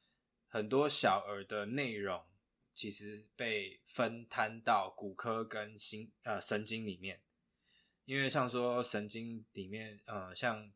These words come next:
小儿的C P，或者是一些，呃，Huntington 那种 chorea 那种比较偏向 Huntington disease 的那种表现，那，那一种类征的小儿，他们就会把它涵盖在神经里面。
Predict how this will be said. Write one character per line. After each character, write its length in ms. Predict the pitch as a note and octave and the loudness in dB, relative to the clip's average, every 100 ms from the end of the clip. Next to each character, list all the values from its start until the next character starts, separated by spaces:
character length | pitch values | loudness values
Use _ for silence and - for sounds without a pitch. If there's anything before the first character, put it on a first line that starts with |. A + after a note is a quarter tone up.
| _ | _
小 320 | - - F#2 F#2 | -12 -4 -4 -4
儿 160 | F#2 | -8
的 220 | F#2+ F#2+ | -6 -8
C 200 | F#2 B2+ | -2 -2
P， 300 | B2 B2+ C3 - _ _ _ _ _ | 0 -2 -4 -10 _ _ _ _ _
或 140 | A#2+ | -4
者 60 | A#2 | -4
是 180 | A2 A2+ | -4 -6
一 100 | A2 | -4
些， 680 | G#2 G#2+ G#2+ G#2 G#2 G#2 F#2 | -2 0 2 2 0 -2 -4
呃， 440 | G2+ F#2+ F#2 F2+ G2 _ _ _ _ _ _ _ | -8 -8 -10 -14 -20 _ _ _ _ _ _ _
Huntington 680 | - C3 C3 B2 A#2+ A#2+ - _ _ | -4 -2 0 -2 -2 -6 -10 _ _
那 180 | B2+ A2 | -4 -2
种 220 | F#2 F2 _ _ _ - | -4 -8 _ _ _ 2
chorea 560 | C3+ C#3 A#2+ F2+ E2+ - | 6 8 8 6 0 -12
那 180 | B2 A2+ | -6 -4
种 240 | G2+ F2+ _ _ _ _ _ - | -4 -8 _ _ _ _ _ -16
比 100 | - | -4
较 160 | G#2+ B2 A#2+ - | 4 4 4 2
偏 160 | C#3 | 4
向 160 | C3 C#3 | 6 6
Huntington 540 | - C3+ C3+ A#2+ A#2+ | 6 4 4 4 2
disease 460 | G#2+ G2 A#2 G#2 - | 2 2 2 2 -2
的 100 | F#2 | -4
那 140 | G2 | -4
种 220 | G2+ E2+ - | -4 -6 -6
表 180 | - - | -6 -2
现， 320 | - G2+ - _ - - - _ | 2 0 -2 _ -20 -20 -20 _
那， 220 | - C3 C3+ B2 D3+ | 2 4 4 2 0
那 140 | D#3 | 2
一 100 | D#3 | 2
种 240 | C#3 G2+ A2 | 0 0 0
类 200 | A#2+ G#2+ | 0 0
征 260 | A2 G#2 | -2 0
的 220 | G#2 F#2+ | -2 -2
小 240 | F2 - F2+ | -4 -4 -6
儿， 200 | F2 F#2 | -8 -8
他 140 | G#2+ | -6
们 160 | G2+ F#2+ | -6 -8
就 140 | G2 | -10
会 120 | G#2 | -10
把 100 | G2+ - | -10 -6
它 120 | F#2+ | -6
涵 240 | - F2+ | -6 -10
盖 140 | F2+ F#2+ | -6 -6
在 140 | F#2+ | -4
神 240 | F#2 F#2+ - | -6 -8 -12
经 180 | F2+ | -16
里 120 | F2 - | -18 -16
面。 200 | F#2 | -16